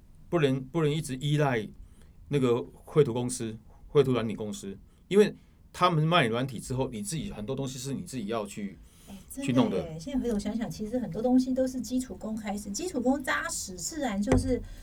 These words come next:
Speaker 2: 就是十八般武艺就可以自己去练成，
Speaker 1: 对啊。
Speaker 2: 哦，就是你的马步就是要蹲好，简单来说就是马步要蹲好。
Speaker 1: 没错啊，对啊。建筑师你本来就会画图，你本来手上功夫就应该要会。后来最近这些年我教书之后啊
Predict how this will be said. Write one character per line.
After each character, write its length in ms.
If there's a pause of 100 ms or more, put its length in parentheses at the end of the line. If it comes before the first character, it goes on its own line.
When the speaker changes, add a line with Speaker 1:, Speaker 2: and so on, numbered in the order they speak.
(220)
Speaker 2:
就 160
是 220
十 200
八 160
般 240
武 140
艺 100
就 220
可 180
以 300
自 160
己 120
去 280
练 260
成， 100
Speaker 1:
对 120
啊。 180
Speaker 2:
哦， 200
就 120
是 140
你 220
的 80
马 200
步 140
就 100
是 100
要 80
蹲 240
好， 260 (120)
简 200
单 160
来 160
说 140
就 120
是 120
马 80
步 60
要 260
蹲 160
好。 60
Speaker 1:
没 40
错 40
啊， 40
对 120
啊。 60 (260)
建 140
筑 100
师 180
你 120
本 240
来 140
就 160
会 100
画 300
图， 300
你 100
本 160
来 140
手 380
上 260
功 160
夫 120
就 220
应 120
该 160
要 140
会。 240 (540)
后 180
来 120
最 220
近 480 (580)
这 120
些 200
年 160
我 80
教 200
书 140
之 160
后 200
啊 220